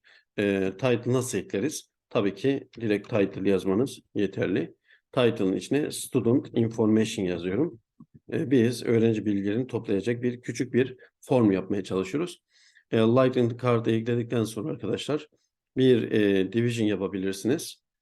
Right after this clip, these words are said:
Bir division yapalım. Division'ımızı yapalım ve bu division içine bazı inputları koyacağız arkadaşlar. Inputlarımızdan, e, bazıları şöyle olsun.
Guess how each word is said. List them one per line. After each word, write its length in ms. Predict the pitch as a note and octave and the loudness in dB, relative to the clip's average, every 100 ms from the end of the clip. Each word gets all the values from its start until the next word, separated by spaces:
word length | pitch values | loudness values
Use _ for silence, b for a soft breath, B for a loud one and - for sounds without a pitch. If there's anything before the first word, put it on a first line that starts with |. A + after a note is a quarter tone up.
| _ _ | _ _
Bir 200 | C3 A2+ | -2 0
division 300 | A2 A2 G2 | 2 0 0
yapalım. 460 | F#2 F2+ G2+ G#2 D#3+ - _ - - - - _ _ _ _ _ _ _ _ _ _ _ _ | 0 0 0 -2 -4 -8 _ -20 -20 -20 -20 _ _ _ _ _ _ _ _ _ _ _ _
Division'ımızı 520 | B2 F#2+ G2 F#2 G2 | 2 2 0 -2 0
yapalım 460 | A#2+ A2+ F2+ A#2 - | 0 0 -2 0 0
ve 140 | A#2+ | 0
bu 140 | B2+ A#2 | 2 0
division 360 | G#2 G2+ G2+ | 0 0 -2
içine 280 | G2+ - A#2+ | -4 -2 0
bazı 280 | A#2 A2 C3+ | 2 0 0
inputları 540 | D3+ A2 - - F#2+ | -2 -4 -6 -4 -4
koyacağız 340 | G#2 E2+ F2+ F2+ | -2 -4 -2 -4
arkadaşlar. 540 | E2+ F#2 E2+ - D3+ - _ b b b - | -4 -6 -6 -6 -8 -10 _ b b b -2
Inputlarımızdan, 1040 | C#3 A#2+ A#2+ - A#2+ A#2+ A2+ A#2+ A#2+ - | 0 0 -4 0 2 4 2 0 0 0
e, 680 | A#2 G#2+ G#2 G2+ G2 G#2 G#2+ | -2 -2 0 -2 -2 -4 0
bazıları 380 | G#2 F#2+ G2 F#2 | 0 2 0 -2
şöyle 260 | - F#2 | -2 0
olsun. 460 | F2+ - C3+ D#3 | 0 -2 -4 -4